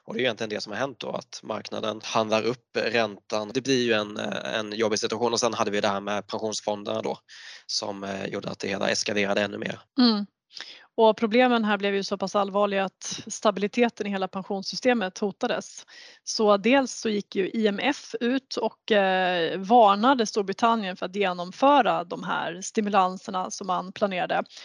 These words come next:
Speaker 2: vilket är väldigt ovanligt att man går ut och lägger sig i en, ett lands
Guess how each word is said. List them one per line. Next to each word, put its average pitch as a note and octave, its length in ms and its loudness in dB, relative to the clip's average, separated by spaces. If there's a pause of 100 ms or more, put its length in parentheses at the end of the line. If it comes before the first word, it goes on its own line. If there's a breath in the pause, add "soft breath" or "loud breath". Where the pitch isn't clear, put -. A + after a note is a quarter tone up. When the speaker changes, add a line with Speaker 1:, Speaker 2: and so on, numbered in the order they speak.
(200 loud breath)
Speaker 2:
vilket G#3+ 320 0
är G#3 100 6
väldigt F#3+ 260 2
ovanligt G#3 600 4
att F3+ 140 -8
man F3 200 -6
går F#3 140 -4
ut F3+ 120 -8
och G3 80 -6
lägger G3 220 0
sig A3+ 240 6
i G3+ 100 6
en, F3 340 -2
ett - 160 -10
lands G3+ 460 -2